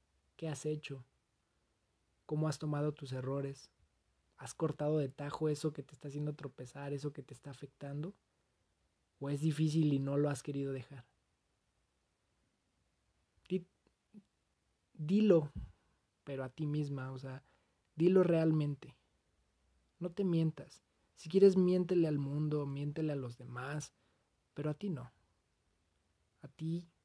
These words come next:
por favor, siempre, siempre háblate, háblate con la verdad. ¿Sale? Y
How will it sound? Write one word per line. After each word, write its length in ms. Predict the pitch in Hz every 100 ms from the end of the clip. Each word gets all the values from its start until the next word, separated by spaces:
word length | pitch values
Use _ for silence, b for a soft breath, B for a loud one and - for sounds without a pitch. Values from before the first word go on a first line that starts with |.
| _ _ _ _ _ _ _ _
por 160 | 143
favor, 440 | 123 127 131 139 - _ _ _ _ _ _ _ _
siempre, 520 | - 151 143 143 143 -
siempre 540 | - 165 170 165 147
háblate, 420 | 147 143 135 - -
háblate 420 | 156 156 135 127
con 140 | 127
la 100 | 123
verdad. 320 | 127 - 123 - _ _ _ _ _ _ _ _ _ _ _ _ _ _ _ _ -
¿Sale? 320 | 143 131 190 _ _ _ _ _ _ _ _ _ _ _ _ _ _ _ _ _ _ _ _ _ _
Y 480 | 180 165 160 156